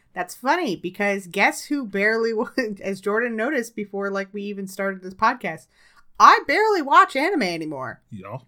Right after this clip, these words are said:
Speaker 1: And I kind of realized in the past, like, through lockdown and recording this, that a large part of that reason's because I didn't like how these people, how women were being portrayed in anime, and I didn't like the stories because of,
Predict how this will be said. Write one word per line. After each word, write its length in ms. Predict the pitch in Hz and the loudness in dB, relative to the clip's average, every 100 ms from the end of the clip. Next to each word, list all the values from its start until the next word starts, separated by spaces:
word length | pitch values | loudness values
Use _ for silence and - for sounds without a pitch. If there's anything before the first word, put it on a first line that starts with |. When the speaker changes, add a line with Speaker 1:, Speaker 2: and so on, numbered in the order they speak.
| _ | _
Speaker 1:
And 140 | 208 233 | 4 6
I 100 | 262 | 6
kind 340 | - 262 370 392 | 2 2 2 -2
of 100 | 190 | -4
realized 600 | 185 240 277 262 254 247 | -4 0 2 2 0 -6
in 120 | 240 | -8
the 80 | 208 | -4
past, 640 | 220 220 226 220 - - - _ | 4 4 4 0 -16 -20 -20 _
like, 320 | 202 185 180 _ | -6 -6 -6 _
through 260 | 233 247 214 | -8 -6 0
lockdown 540 | 165 180 - 294 285 | 4 4 4 -4 -2
and 100 | 208 | -4
recording 460 | 170 - 185 254 311 | -8 -8 -6 -4 -4
this, 280 | 370 370 - | -4 -6 -8
that 240 | 190 180 _ _ _ _ _ _ _ _ - | -6 -6 _ _ _ _ _ _ _ _ -2
a 100 | 175 | 0
large 340 | 170 180 302 | 2 2 0
part 220 | - 277 370 | 0 2 4
of 60 | |
that 160 | 311 175 | 2 0
reason's 540 | 214 302 285 254 - - _ _ 175 - | -2 -4 -6 -8 -8 -14 _ _ -20 -20
because 640 | - 214 226 247 226 208 - _ _ _ - | -12 -6 0 0 0 -10 -18 _ _ _ -4
I 120 | 196 | 0
didn't 160 | 277 262 | 0 2
like 180 | 285 349 | 0 0
how 140 | 302 | -2
these 160 | 233 220 | -2 -6
people, 460 | 226 220 190 180 - | -8 -8 -8 -8 -2
how 220 | 208 190 | 0 0
women 220 | 185 180 | -4 -8
were 120 | 175 | -8
being 240 | 170 170 175 | -8 -10 -10
portrayed 380 | 165 - 175 | -12 -8 -8
in 80 | 160 | -8
anime, 240 | 156 151 143 | -10 -10 -10
and 180 | 143 | -10
I 80 | 156 | -8
didn't 200 | 180 208 | -6 -4
like 220 | 226 233 | -4 -4
the 80 | 247 | -6
stories 640 | 240 240 247 277 202 170 | -10 -4 -2 0 -2 -4
because 340 | 190 180 180 170 | -8 -10 -10 -10
of, 100 | 170 | -16